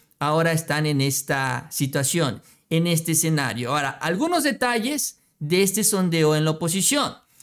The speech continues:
Será entre el veintisiete y treinta de agosto, como les decía yo, va a ser dividida en dos encuestas, setenta por ciento en la que será cara a cara y el treinta por ciento en la encuesta telefónica.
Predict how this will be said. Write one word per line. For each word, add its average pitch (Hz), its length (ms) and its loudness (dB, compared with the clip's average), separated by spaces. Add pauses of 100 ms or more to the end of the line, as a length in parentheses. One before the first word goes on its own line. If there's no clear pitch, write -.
Será 226 400 0
entre 240 300 2
el 190 100 2
veintisiete 220 960 -2
y 208 240 -2
treinta 196 480 2
de 175 80 0
agosto, 208 720 0
como 156 180 0
les 143 160 -2
decía 143 300 0
yo, 185 340 0 (340)
va 170 100 0
a 196 40 -2
ser 190 180 2
dividida 180 520 0
en 165 100 2
dos 202 180 0
encuestas, 226 720 0
setenta 175 720 -2
por 165 140 0
ciento 202 640 0
en 151 160 0
la 139 100 -2
que 135 80 -4
será 147 320 -2
cara 175 220 -2
a 170 80 -8
cara 220 440 -2 (300)
y 208 140 2
el 220 140 2
treinta 226 400 2
por 190 140 -2
ciento 185 600 0
en 165 140 2
la 151 40 4
encuesta 143 640 0
telefónica. 156 720 0